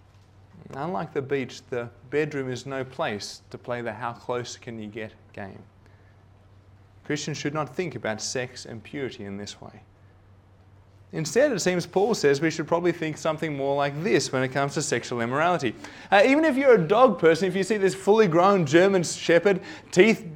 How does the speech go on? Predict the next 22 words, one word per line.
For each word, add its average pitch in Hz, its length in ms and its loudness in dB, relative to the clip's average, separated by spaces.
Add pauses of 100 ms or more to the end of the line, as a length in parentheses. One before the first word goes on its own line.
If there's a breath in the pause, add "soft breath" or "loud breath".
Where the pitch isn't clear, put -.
gnarled 175 560 6
or, 139 300 4
you 156 120 0
know, 170 120 8
growling, 170 640 4
barking, 185 440 2
running 214 240 2
towards 160 320 0
you, 185 140 -2 (460 loud breath)
you 220 100 -4
don't 302 180 8
go, 233 280 2
"How 262 240 0
close 269 400 -2
can 220 160 -6
I 202 80 0
get 190 220 2
to 175 60 0
pat - 300 -4
this 160 200 -6
little 165 240 0
puppy?" 139 380 -8